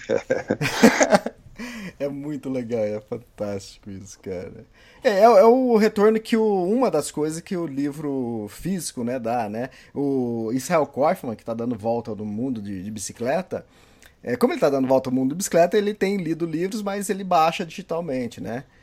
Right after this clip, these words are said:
E eu mandei, ia, e uma pessoa ia encontrar com ele agora recentemente, eu mandei o meu livro pra ele.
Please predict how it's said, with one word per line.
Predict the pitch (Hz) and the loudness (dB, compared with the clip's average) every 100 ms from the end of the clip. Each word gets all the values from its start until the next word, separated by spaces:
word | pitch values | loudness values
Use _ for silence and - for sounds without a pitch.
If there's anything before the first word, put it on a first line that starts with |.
| _ _ | _ _
E | 131 151 156 | -4 -2 2
eu | 160 220 | 2 2
mandei, | 202 156 156 127 127 | -2 -2 0 2 2
ia, | 131 170 | 4 2
e | 127 156 | 2 -4
uma | 104 180 185 | -4 0 0
pessoa | 160 - 143 | 0 0 0
ia | 131 | 0
encontrar | 127 131 123 123 | -2 -4 -4 -4
com | 160 | -4
ele | 180 190 | -4 -2
agora | 123 120 | -2 -2
recentemente, | 120 135 127 165 185 226 | -4 -6 -4 -4 0 0
eu | |
mandei | 220 196 202 | 2 4 4
o | |
meu | 208 220 | 6 6
livro | 208 185 165 | 6 -2 -4
pra | 175 139 | -2 -2
ele. | 139 | -4